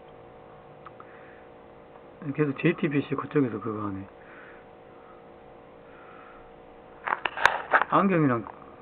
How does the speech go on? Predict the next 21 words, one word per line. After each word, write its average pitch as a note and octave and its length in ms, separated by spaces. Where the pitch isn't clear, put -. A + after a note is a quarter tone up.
닮은 B2+ 300
거냐? A2 180
눈이 B2+ 280
닮은 A2 360
거. - 140
그 A2+ 140
빌리지 F3+ 360
노래에서도 B2 480
눈 A#2 160
닮았다고 B2+ 400
그렇게 - 220
나오지 A#2 280
않습니까? - 480
이게 C3+ 260
데리고 C3+ 300
갖고 A#2+ 220
그거 B2 180
한다고. A#2+ 260
예, D3+ 200
그런 E3+ 240
거, C#3 140